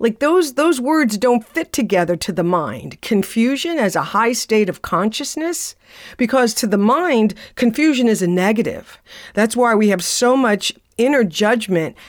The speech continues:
and condemnation and criticism when we are experiencing a state of confusion or uncertainty. In previous episodes, we've also talked about how confusion can sometimes be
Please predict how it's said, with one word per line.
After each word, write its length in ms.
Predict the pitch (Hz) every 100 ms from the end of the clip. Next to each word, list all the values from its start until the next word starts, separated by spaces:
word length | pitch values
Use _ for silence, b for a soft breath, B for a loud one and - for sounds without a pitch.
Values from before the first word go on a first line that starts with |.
| B
and 340 | 208 196 185 165 -
condemnation 840 | - 226 220 196 202 233 254 208
and 180 | 175 190
criticism 1000 | - - 302 330 370 - 180 165 165 160 B B B
when 260 | 247 262
we 160 | 240 247
are 220 | 220 220
experiencing 1400 | 226 - - - 269 311 320 247 180 175 - 175 165 170 B B
a 80 | -
state 380 | - - 170 175
of 100 | -
confusion 720 | 220 208 - 170 156 185 185 -
or 280 | 165 160 -
uncertainty. 1000 | 202 214 - 302 349 269 175 - - - B B B B B B -
In 160 | 277 254
previous 600 | - 381 403 403 294 -
episodes, 640 | 185 190 180 - 185 175
we've 180 | 254 247 -
also 320 | 269 330 349
talked 380 | - 180 175 180
about 380 | 160 160 156
how 260 | 196 202 190 B B B
confusion 720 | 277 240 269 311 330 330 269
can 180 | 240
sometimes 800 | 226 - 370 494 - 392 233 190
be 260 | 190 202